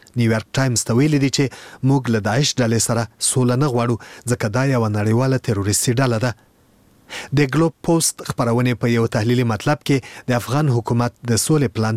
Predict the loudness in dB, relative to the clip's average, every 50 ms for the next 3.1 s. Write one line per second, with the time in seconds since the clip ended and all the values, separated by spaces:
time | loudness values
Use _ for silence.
0 | -2 0 0 0 0 2 0 0 0 0 0 -2 -4 -6 -12 -20 -20 -16 -8 -4
1 | -2 0 0 0 -2 -2 -4 -2 -2 -2 -2 0 0 0 0 0 0 0 0 0
2 | 0 -2 -2 -2 -2 -2 -2 0 0 0 0 0 0 2 2 2 2 2 0 0
3 | 0